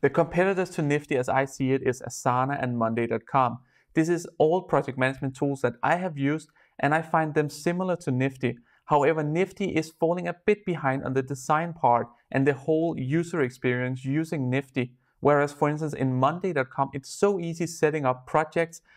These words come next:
and ni-, different elements within Monday dot com.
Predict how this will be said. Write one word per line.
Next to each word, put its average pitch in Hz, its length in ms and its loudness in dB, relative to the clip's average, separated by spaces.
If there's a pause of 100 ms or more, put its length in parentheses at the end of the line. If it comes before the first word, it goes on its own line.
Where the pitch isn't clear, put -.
(140)
and 135 280 2
ni-, 156 180 0
different 175 480 -2
elements 151 640 0
within 135 340 0
Monday 135 320 0
dot 127 200 -4
com. 143 340 0